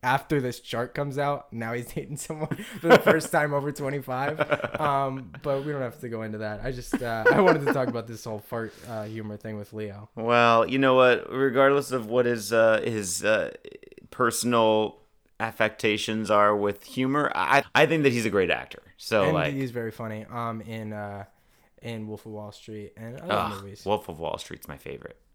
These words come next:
Speaker 1: Yeah, it's really good.
Speaker 2: God, I love that movie.
Speaker 1: Yeah. Did you like The Revenant?
Speaker 2: Yeah, I did, but I didn't like it as much. I thought, I'm, eh. You know, it was really good, of course, but
Speaker 1: Yeah.
Speaker 2: I don't think I'd ever see it again,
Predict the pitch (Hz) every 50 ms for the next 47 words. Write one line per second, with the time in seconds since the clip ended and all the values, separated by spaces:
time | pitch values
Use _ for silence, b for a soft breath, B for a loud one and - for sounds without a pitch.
0 | _ 113 110 107 107 104 92 95 _ _ _ _ _ _ _ _ _ _ 117 -
1 | - 107 92 98 - - 76 85 - 127 120 117 104 95 90 82 85 78 - 69
2 | 58 60 73 67 62 50 - _ _ _ _ _ - 110 107 104 101 107 _ _
3 | - 127 117 127 127 127 120 117 110 - 113 104 104 104 117 123 131 - _ _
4 | _ _ _ _ _ _ _ _ _ _ _ _ _ - 180 202 208 208 202 202
5 | 202 - - - 214 208 165 165 139 127 101 120 123 123 123 123 117 110 98 90
6 | 90 87 82 90 85 - - 85 82 78 - 87 82 78 76 - 101 98 - -
7 | 110 101 - - - - - - - 123 127 - - - _ - _ - B B
8 | B B B B B B B B B B B B B B B - - 151 170 170
9 | 170 151 135 B B B B B - _ _ _ - 143 165 160 139 - 143 160
10 | 139 120 - - _ _ _ - 92 120 117 92 85 80 73 - 104 92 85 80
11 | 78 - - - 85 80 80 - - - 95 98 101 104 101 98 - 98 - 98
12 | 90 87 78 80 78 - - - 95 85 76 64 55 - - 50